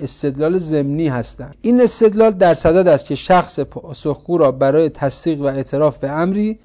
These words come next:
دچار آشفتگی کند، زیرا در چنین سوالهایی به سختی می‌توان از اعتراف به آن مطلب فرار کند و پاسخهای مختلف او می‌تواند به طور تدریجی ثابت کننده آن مطلب ضمنی در سوال باشد.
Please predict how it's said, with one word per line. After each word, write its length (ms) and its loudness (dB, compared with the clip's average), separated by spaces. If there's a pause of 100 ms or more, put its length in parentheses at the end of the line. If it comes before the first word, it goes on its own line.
(140)
دچار 360 2
آشفتگی 760 0
کند، 400 -8 (160)
زیرا 320 4
در 180 6
چنین 280 -4
سوالهایی 680 0 (240)
به 100 0
سختی 480 0
می‌توان 400 2
از 180 -6
اعتراف 500 0
به 100 -4
آن 140 -2
مطلب 320 0
فرار 380 2
کند 520 -10
و 80 2
پاسخهای 560 0
مختلف 580 -2
او 80 -4
می‌تواند 600 0
به 100 -2
طور 280 -2
تدریجی 540 -4
ثابت 400 -2
کننده 320 -2
آن 140 0
مطلب 680 -2
ضمنی 400 0
در 180 4
سوال 340 0
باشد. 500 -8